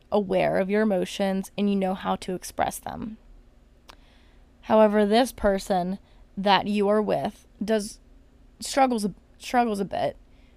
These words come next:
with doing that. And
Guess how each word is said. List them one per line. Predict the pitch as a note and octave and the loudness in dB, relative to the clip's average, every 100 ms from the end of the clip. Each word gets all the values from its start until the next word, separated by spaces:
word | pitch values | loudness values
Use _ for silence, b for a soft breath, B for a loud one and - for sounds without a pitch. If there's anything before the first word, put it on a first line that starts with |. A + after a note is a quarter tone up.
| b - | b -4
with | G3+ G3+ F#3+ - - G3+ | 2 2 0 -6 -12 -6
doing | G3+ F3+ C#3 | -4 -4 -4
that. | F2 D#2 - b b b b - - | -8 -10 -12 b b b b -16 0
And | A3 A3 G#3+ G#3 G#3 G3+ G3+ | 4 4 4 4 2 0 -4